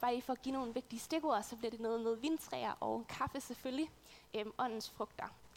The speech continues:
og lidt flere ting. Ja, men vi skal tage udgangspunkt i en bibeltekst, som jeg gerne vil læse højt lige om lidt.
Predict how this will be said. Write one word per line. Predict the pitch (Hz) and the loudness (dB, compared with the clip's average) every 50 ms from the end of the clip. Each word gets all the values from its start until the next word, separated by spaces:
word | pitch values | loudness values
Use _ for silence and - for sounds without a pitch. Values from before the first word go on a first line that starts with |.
| - - - - - - | -20 -20 -20 -10 -2 0
og | 220 226 | 0 0
lidt | 214 214 - | 0 0 -2
flere | - - - - - | -6 -8 -10 -8 -8
ting. | - - - - - - - - - - - - - - - - - - - - - - - - - - - - - - - - - - - - | -8 -10 -12 -12 -12 -16 -20 -20 -20 -18 -20 -20 -20 -20 -20 -20 -20 -20 -20 -20 -20 -20 -18 -18 -18 -18 -20 -20 -20 -20 -20 -20 -20 -20 -10 -6
Ja, | 226 185 - - - - - - - | -4 -4 -4 -6 -10 -14 -18 -8 -2
men | 240 285 311 359 392 - - - | 0 2 2 2 2 0 -4 -6
vi | 277 | -8
skal | - - 294 294 | -4 -4 -4 -4
tage | - - 339 | -2 -2 0
udgangspunkt | 339 349 320 294 - - 302 277 254 - | 0 0 -2 -4 -4 -2 -2 -2 -2 -4
i | - 277 277 | -6 -8 -6
en | - 269 262 247 - - | -6 -6 -6 -8 -8 -4
bibeltekst, | - 302 262 - 190 190 - - - - - - - - - - | -4 -2 -2 0 -2 -4 -4 -6 -10 -10 -10 -12 -12 -16 -16 -14
som | - - 233 226 | -10 -6 -4 -4
jeg | 208 - - | -4 -4 -6
gerne | - 196 202 208 214 | -6 -6 -6 -6 -6
vil | 214 220 | -6 -6
læse | - - - - - - | -6 -6 -8 -10 -12 -14
højt | - - - - - - - - - - - - - | -10 -8 -8 -8 -8 -10 -16 -20 -20 -20 -18 -10 -6
lige | 226 226 | -4 -4
om | 220 202 | -4 -4
lidt. | 202 185 - - | -6 -8 -10 -12